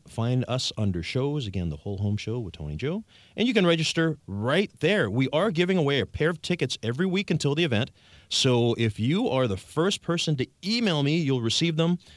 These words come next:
The value of the two tickets are fifty dollars, but of course the event itself is worth so much more.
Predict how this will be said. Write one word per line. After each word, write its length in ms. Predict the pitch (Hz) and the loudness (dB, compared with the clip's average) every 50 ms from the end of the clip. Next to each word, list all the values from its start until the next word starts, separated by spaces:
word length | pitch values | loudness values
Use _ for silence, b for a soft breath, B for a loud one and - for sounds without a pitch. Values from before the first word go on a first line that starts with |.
| B B B B B B | B B B B B B
The 80 | - | -4
value 260 | 92 110 110 120 135 131 | 0 0 2 2 2 2
of 40 | |
the 100 | 113 107 - _ _ - | 0 -2 -6 _ _ -2
two 140 | - 202 214 | 0 0 2
tickets 260 | - 160 139 117 - | 2 0 0 0 -2
are 60 | 92 | -4
fifty 260 | 85 - 95 - - | -4 -6 -8 -8 -6
dollars, 380 | - - 95 104 110 113 113 104 | -6 -4 -2 0 0 0 -2 -2
but 100 | - - | -6 -8
of 120 | 78 - | -10 -8
course 240 | - - 98 95 - | -6 -4 -4 -4 -2
the 80 | - 80 | -4 -4
event 340 | 78 67 - 90 90 95 - | -6 -4 -4 -4 -4 -4 -4
itself 420 | 95 - - - 90 95 98 - - | -6 -6 -4 -4 -2 -4 -4 -6 -8
is 180 | 85 82 78 | -10 -10 -10
worth 260 | 85 85 87 85 80 - | -8 -8 -8 -8 -6 -6
so 300 | - - - 240 254 226 | -6 -6 -6 -4 -2 -2
much 260 | 104 87 85 - - | -2 -4 -4 -6 -4
more. 300 | 90 87 90 92 104 | -4 -2 -2 -2 -4